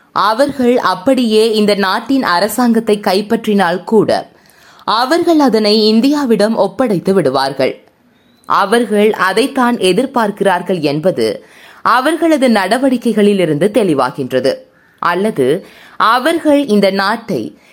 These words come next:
எம் ஜி ஆரிடமோ அல்லது திராவிட முன்னேற்ற கழகத்திடமோ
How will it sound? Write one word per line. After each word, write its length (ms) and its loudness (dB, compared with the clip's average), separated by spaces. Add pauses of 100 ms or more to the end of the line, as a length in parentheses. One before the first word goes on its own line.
(140)
எம் 300 2
ஜி 160 -2
ஆரிடமோ 560 0 (200)
அல்லது 440 0
திராவிட 560 0
முன்னேற்ற 480 2
கழகத்திடமோ 840 0